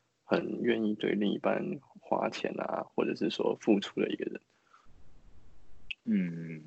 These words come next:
Speaker 2: 对，算，算是啦，对。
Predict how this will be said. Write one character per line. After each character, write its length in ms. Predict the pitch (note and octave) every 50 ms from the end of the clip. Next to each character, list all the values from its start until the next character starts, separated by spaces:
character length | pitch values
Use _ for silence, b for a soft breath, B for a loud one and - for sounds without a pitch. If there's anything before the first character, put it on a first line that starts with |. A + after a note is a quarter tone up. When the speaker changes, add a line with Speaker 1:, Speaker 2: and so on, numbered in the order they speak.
| D2+ D2+ D2 - _ _ _ _ _ - - - - - - - - - - - - - - -
Speaker 2:
对， 300 | - F#2 E2+ E2 E2 D#2+
算， 320 | - - - G#2 G2+ - - _ _ -
算 340 | - - - A#2 G2 F#2 F2
是 340 | - - - - G2 F2 D#2+
啦， 220 | E2 - - - - _ _ _ _ _ _ -
对。 180 | G#2 - -